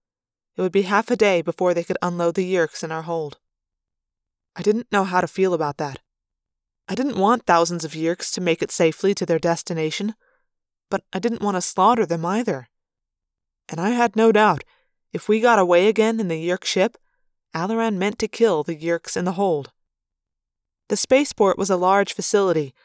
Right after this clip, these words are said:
obviously still under construction. As we came in low for a landing, descending through orange and green acid clouds, we could see dozens of other ships resting in their cradles on the ground. Hundreds of Taxxons and Geds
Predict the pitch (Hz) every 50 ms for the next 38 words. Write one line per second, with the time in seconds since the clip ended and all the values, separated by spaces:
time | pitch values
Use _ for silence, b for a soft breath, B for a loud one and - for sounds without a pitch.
0 | b b b b 208 233 185 - 185 175 - - 180 180 - - - 190 185 175
1 | 175 170 165 180 175 - 180 175 - - 196 190 - - - 165 151 139 131 _
2 | _ _ _ _ _ _ _ _ _ _ _ _ _ - 208 180 185 202 - -
3 | 220 220 220 214 220 202 196 190 185 196 208 - - 196 180 180 180 185 185 185
4 | 190 202 226 226 226 - _ _ _ - 190 - - 190 175 180 185 196 196 -
5 | 185 160 - 185 180 180 180 180 180 180 202 185 180 170 - 175 175 175 180 202
6 | - - 165 165 170 - 208 190 - - 214 202 202 214 220 208 - - _ _
7 | _ _ _ _ _ _ - 208 - 214 - - 214 190 - 202 202 208 - 240
8 | 226 226 226 208 214 214 208 190 196 - - 165 147 - - - 202 208 214 -
9 | - 180 160 156 156 160 165 170 - - 185 175 165 165 170 - 180 170 175 185
10 | - 185 180 165 151 139 123 - _ _ _ _ _ _ _ _ _ _ _ _
11 | _ _ _ _ - - 196 202 196 196 202 180 - 185 - - 202 185 180 -
12 | - - 202 190 190 190 190 - 185 185 - 185 175 180 185 180 -